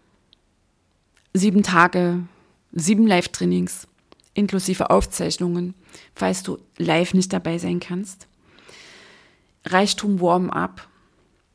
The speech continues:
ist für dich, wenn du es so sehr satt hast, den Knick in der Geldleitung, den Freudedeckel, die Reichtumsbremse, die Schuldgefühle, das schlechte Gewissen, das Oberlimit.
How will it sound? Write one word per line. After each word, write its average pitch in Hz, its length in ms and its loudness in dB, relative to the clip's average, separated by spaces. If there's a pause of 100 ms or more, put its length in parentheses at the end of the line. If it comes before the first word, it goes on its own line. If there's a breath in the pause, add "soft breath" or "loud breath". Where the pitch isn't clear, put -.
ist - 280 -2
für 185 100 -6
dich, 175 400 -8
wenn 175 140 -2
du 170 60 -6
es - 140 -4
so 196 140 0
sehr 202 200 -2
satt - 380 -8
hast, 165 240 -12
den 214 160 -2
Knick - 300 -4
in 180 100 0
der 170 100 -2
Geldleitung, 165 800 -8
den 214 160 -4
Freudedeckel, 170 720 -4
die 180 100 -6
Reichtumsbremse, 185 840 -4
die 262 140 -2
Schuldgefühle, 196 720 0
das 220 200 2
schlechte - 360 0
Gewissen, 170 420 -2
das - 300 -4
Oberlimit. 175 680 2